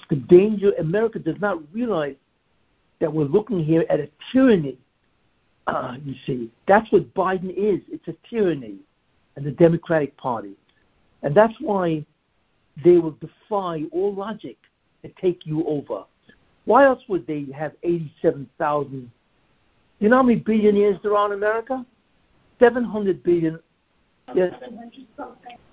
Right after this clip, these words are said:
Speaker 1: Seven hundred, basically. Seven hundred, what am I talking about?
Speaker 2: Billionaires.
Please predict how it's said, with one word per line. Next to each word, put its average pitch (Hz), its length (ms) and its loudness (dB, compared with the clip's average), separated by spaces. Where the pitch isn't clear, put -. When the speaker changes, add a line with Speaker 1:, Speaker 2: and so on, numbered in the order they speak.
Speaker 1:
Seven 240 260 6
hundred, 202 380 -4
basically. 160 640 -6
Seven 233 220 2
hundred, 185 360 -2
what 151 260 -8
am 170 60 -2
I 180 40 -6
talking - 260 -8
about? 233 120 -6
Speaker 2:
Billionaires. 226 380 -8